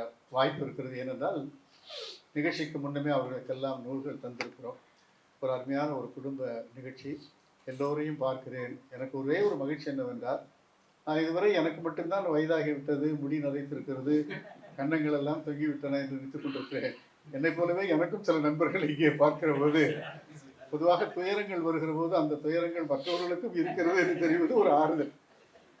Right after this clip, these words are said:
அந்த வகையில் உங்களை மீண்டும் பார்ப்பதில் நான் மிகுந்த மகிழ்ச்சி.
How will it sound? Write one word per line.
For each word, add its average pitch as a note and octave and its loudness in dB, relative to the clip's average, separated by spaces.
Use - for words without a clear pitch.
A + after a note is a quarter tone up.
அந்த C#3+ -2
வகையில் C#3+ 0
உங்களை C3+ -2
மீண்டும் D3 -4
பார்ப்பதில் C3 -6
நான் B2 -6
மிகுந்த A#2+ -14
மகிழ்ச்சி. B2+ -12